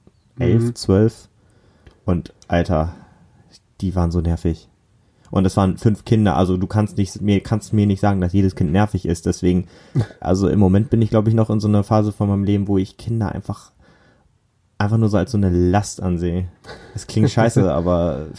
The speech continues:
Speaker 2: Ja, aber du musst das große Ganze sehen. Natürlich hast du schwere Zeiten und, aber ich glaube trotzdem, dass am Ende das Gute so viel mehr überwiegt.
Speaker 1: Aber weißt du, wovor ich Angst hätte? Dass
Speaker 2: Hm.
Speaker 1: ich so ein, so ein richtiges Dreckskind bekomme.
Speaker 2: Ja, aber das liegt ja an dir.
Speaker 1: So,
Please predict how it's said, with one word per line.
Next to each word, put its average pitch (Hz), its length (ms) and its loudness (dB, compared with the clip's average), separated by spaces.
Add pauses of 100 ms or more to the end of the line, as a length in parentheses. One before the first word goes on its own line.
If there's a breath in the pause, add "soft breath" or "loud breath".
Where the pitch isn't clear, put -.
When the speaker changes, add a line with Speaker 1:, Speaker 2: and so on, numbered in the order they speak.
(200)
Speaker 2:
Ja, 139 200 2
aber 151 100 2
du 147 80 2
musst 165 160 2
das 151 100 -2
große 151 240 2
Ganze 160 300 0
sehen. 113 320 -4 (100)
Natürlich 175 320 0
hast 139 160 0
du 127 60 -2
schwere 123 420 2
Zeiten 120 540 -6
und, 120 320 -8 (420 soft breath)
aber 131 140 0
ich 135 80 -2
glaube 170 220 2
trotzdem, 170 280 0
dass 147 140 2
am 135 120 -2
Ende 165 460 2 (300)
das 127 200 -2
Gute 170 300 0
so 165 180 -6
viel 170 200 -2
mehr 156 180 0
überwiegt. 127 540 -2 (320 loud breath)
Speaker 1:
Aber 95 160 4
weißt 107 180 0
du, 127 40 4
wovor - 180 -2
ich - 140 -4
Angst - 180 -4
hätte? 113 260 -2 (580)
Dass 95 140 0
Speaker 2:
Hm. 120 80 2
Speaker 1:
ich 92 60 -2
so 98 100 2
ein, 95 160 2
so 92 80 2
ein 95 220 0
richtiges 98 760 -2
Dreckskind 92 600 -2
bekomme. 87 440 -4 (240)
Speaker 2:
Ja, 131 140 0
aber 135 80 2
das 139 140 -2
liegt 170 140 -4
ja 151 80 2
an 135 100 4
dir. 131 440 4
Speaker 1:
So, 104 160 -2